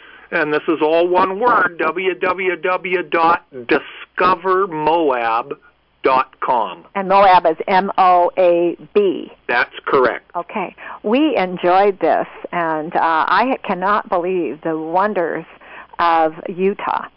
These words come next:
Speaker 2: Uh, it is not only the most beautiful place to fly over the top, but I can't believe what is going on with the ecosystem there. Well, P-, Paul, thank you.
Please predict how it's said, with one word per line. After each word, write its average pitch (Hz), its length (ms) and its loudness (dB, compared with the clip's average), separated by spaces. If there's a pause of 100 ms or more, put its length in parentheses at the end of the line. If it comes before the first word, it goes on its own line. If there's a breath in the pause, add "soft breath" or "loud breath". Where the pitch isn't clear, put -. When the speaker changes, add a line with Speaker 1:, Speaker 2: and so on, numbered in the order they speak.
(340 loud breath)
Speaker 2:
Uh, 160 440 0
it 185 120 2
is 170 200 0
not 190 240 2
only 175 340 0
the 165 120 -4
most 165 280 -6
beautiful 190 340 -2
place 175 300 -2
to 170 80 -4
fly 165 320 2
over 170 220 0
the 147 80 -4
top, 185 340 2
but 165 140 2
I 160 100 2
can't 180 320 -6
believe 180 380 0
what 170 160 0
is 160 160 -2
going 170 320 0
on 165 360 -2
with 156 140 -10
the 175 80 -6
ecosystem - 720 -8
there. - 260 -10 (680 loud breath)
Well, 208 360 2
P-, - 160 -10 (160)
Paul, 240 400 6
thank 247 320 0
you. 190 240 0